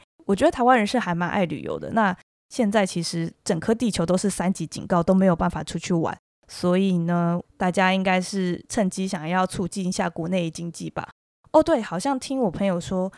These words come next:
花莲的自强夜市好像也是人潮爆满的样子。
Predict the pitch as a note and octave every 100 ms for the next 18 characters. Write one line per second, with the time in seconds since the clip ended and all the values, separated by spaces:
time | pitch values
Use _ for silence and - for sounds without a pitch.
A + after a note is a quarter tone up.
0 | _ _ - D#4 C4+ G3+ G#3 C#4 A3+ F#3+
1 | G#3 F#3+ - E3+ D3+ G#3 - - G3 E3+
2 | - D#3+ E3+ - E3 G#3+ E3 C3 - C#3
3 | D3+ -